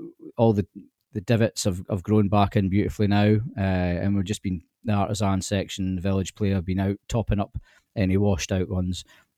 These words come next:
uh, which they'll continue to do. But we'll,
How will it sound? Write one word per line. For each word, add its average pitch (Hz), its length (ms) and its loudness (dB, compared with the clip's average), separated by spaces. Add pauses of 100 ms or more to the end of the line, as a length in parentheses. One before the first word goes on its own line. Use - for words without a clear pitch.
uh, 92 480 0
which - 300 -4
they'll 95 80 0
continue 92 460 0
to - 100 -20
do. 90 260 2
But 90 180 0
we'll, 95 360 -2